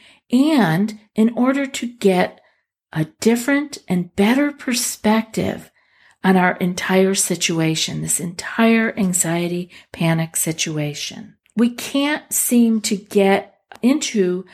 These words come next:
a healing mode when we are in this acute stage of it being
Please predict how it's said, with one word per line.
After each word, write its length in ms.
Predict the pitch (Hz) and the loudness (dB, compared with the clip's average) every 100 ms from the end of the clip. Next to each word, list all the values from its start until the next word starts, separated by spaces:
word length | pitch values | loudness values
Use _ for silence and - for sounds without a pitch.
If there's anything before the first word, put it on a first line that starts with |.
| - - | -20 -10
a 60 | 160 | -8
healing 580 | - 247 262 254 214 180 | -6 0 2 4 2 0
mode 480 | 165 156 156 160 - - _ _ _ | -2 -2 -2 -4 -10 -20 _ _ _
when 260 | - 196 190 | 0 4 4
we 220 | 196 190 | 4 4
are 180 | 160 180 | 2 -2
in 280 | - 202 185 | 0 0 0
this 280 | 180 180 - | -2 -4 -6
acute 580 | 180 - - 208 185 - | -10 -10 -6 0 0 0
stage 800 | - - - 175 156 - - - - - _ _ - | -2 -2 0 -2 -2 -4 -8 -14 -18 -20 _ _ -10
of 140 | 165 | -4
it 220 | 185 - | -4 -4
being 680 | - 196 196 190 185 180 180 | 0 2 6 4 2 -2 -10